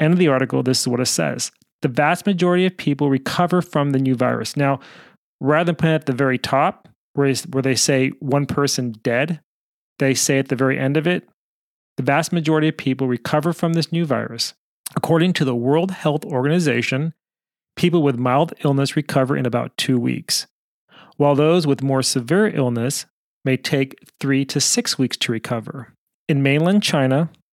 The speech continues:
where the virus first exploded, more than eighty thousand people have been diagnosed and more than fifty-eight thousand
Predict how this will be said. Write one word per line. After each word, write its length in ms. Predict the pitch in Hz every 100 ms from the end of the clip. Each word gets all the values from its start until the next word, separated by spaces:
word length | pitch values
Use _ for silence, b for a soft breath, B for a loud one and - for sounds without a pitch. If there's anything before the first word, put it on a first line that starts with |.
| -
where 120 | 139
the 60 |
virus 440 | 127 131 127 143 -
first 360 | - 123 113
exploded, 580 | 170 - - 123 123 -
more 240 | 160 143 135
than 140 | 127 -
eighty 240 | 147 175
thousand 580 | 170 - 196 202 196 190
people 400 | - 196 190 185
have 240 | 160 180
been 140 | 170 165
diagnosed 680 | 170 170 170 143 131 135 -
and 160 | 165 147
more 220 | 143 147
than 200 | 131 120 -
fifty-eight 1040 | - 185 - 196 190 - - 160 156 - - - _ -
thousand 580 | 165 185 151 131 127